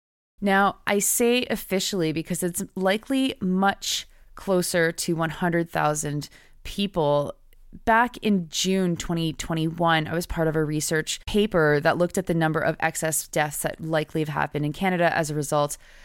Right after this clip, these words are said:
of covid nineteen. And then we were saying that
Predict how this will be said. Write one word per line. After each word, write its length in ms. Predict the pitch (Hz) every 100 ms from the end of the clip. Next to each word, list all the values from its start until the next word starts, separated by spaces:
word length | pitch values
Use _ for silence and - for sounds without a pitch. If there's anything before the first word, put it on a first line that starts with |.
| - - -
of 360 | - 160 175 -
covid 260 | - 156
nineteen. 520 | 151 143 - 180 151 151 - - _
And 320 | 170 170 165 - - - -
then 500 | - 160 226 294 226
we 120 | 170
were 160 | 160 165
saying 540 | - 170 156 156 160
that 340 | - 160 151